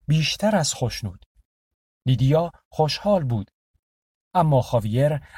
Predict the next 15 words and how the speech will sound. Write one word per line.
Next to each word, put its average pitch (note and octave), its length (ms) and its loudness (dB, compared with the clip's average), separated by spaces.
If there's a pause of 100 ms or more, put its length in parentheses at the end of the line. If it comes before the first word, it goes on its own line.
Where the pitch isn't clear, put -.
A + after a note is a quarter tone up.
از D3 200 0
پشت D#3+ 360 -2
شیشه C3+ 460 0
ضخیم A#2+ 480 0
عینکش G#2+ 760 -6 (220)
به C#3+ 60 4
او D3+ 180 2
نگاه C3 440 2
کرد - 300 -8 (680)
و A2+ 80 2
لیدیا C3+ 500 2 (200)
توانست D#3+ 680 0 (220)
تمایل F3 460 0
او D3 220 -2
را G2+ 240 -4